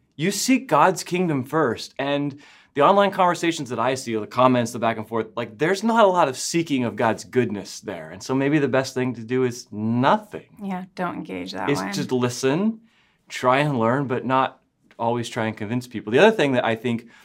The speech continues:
Speaker 1: we have to be really careful of as Christ followers, we get into debates with people, arguments with people,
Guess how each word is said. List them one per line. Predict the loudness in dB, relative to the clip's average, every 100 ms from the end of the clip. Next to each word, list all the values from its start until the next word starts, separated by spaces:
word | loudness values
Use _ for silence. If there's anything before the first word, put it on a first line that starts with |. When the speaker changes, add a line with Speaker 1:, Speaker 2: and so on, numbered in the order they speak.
| -20 -4
Speaker 1:
we | 2
have | 2
to | 2
be |
really | 0 0
careful | -2 -4 -2 0
of | 0 -2
as | -6 -4
Christ | -2 -2 -2
followers, | 0 0 -2 -6 -8 -10
we | -4 0
get | 2
into | 2 0 -2 -2 -14 _
debates | -2 0 0 -2
with | -6
people, | -2 -2 2
arguments | 2 4 2 -2 -6
with | -6
people, | -4 -2 -4 -6